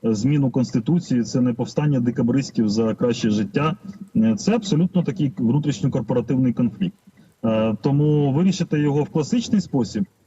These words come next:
як, е, в інших державах, де відбувається повстання проти диктатури, дуже важко, бо це в класичному сенсі не повстання проти диктатури.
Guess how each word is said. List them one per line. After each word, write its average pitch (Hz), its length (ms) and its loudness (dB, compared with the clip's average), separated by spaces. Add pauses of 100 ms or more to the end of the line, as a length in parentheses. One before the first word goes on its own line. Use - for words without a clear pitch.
(200)
як, 127 300 -2
е, 131 180 2
в 127 160 2
інших 139 260 0
державах, 123 480 0
де 120 260 2
відбувається 120 580 0
повстання 120 560 0
проти 110 300 -2
диктатури, 104 600 0 (340)
дуже 165 300 2
важко, 135 380 -2
бо 135 140 -2
це 156 160 -2
в 143 280 0
класичному 160 500 0
сенсі 156 320 0
не 139 100 0
повстання 139 460 0
проти 131 220 -4
диктатури. 123 500 -2